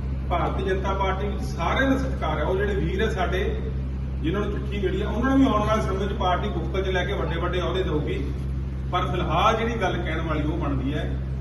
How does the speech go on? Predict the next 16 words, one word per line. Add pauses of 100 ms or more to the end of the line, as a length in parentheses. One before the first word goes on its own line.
(760)
ਵੀ
ਹਾਲੇ
ਕੋਈ
ਨਿਯੁਕਤੀ
ਨਵੀਂ
ਨਹੀਂ
ਹੋਈ (480)
ਤੇ
ਨਾ
ਹਾਲੇ
ਪ੍ਰੋਟੋਕਾਲ
ਹੈ।
ਹਾਲੇ
ਮਹੀਨਾ
ਦੋ
ਮਹੀਨੇ